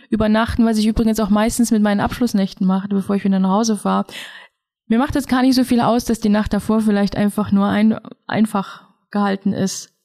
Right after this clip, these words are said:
Umso mehr freue ich mich dann auf die nächste Übernachtung. Wenn das alles immer gleich ist, die gleiche Unterkunft,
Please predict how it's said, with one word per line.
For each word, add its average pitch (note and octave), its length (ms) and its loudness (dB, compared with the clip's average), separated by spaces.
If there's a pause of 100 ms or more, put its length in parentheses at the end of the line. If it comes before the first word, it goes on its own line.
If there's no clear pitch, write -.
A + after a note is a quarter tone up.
Umso G#3+ 240 2
mehr A3 160 2
freue C4 300 -2
ich B3 100 -6
mich A3 180 0
dann A3+ 300 0 (340)
auf G#3+ 200 -4
die A3 100 0
nächste A3+ 320 2
Übernachtung. F#3 640 -2 (320)
Wenn B3+ 120 2
das C#4+ 120 2
alles D#4 280 -2
immer C#4 200 2
gleich D4+ 340 -4
ist, - 340 -10 (320)
die A3+ 80 -4
gleiche B3+ 320 0
Unterkunft, A3 800 -4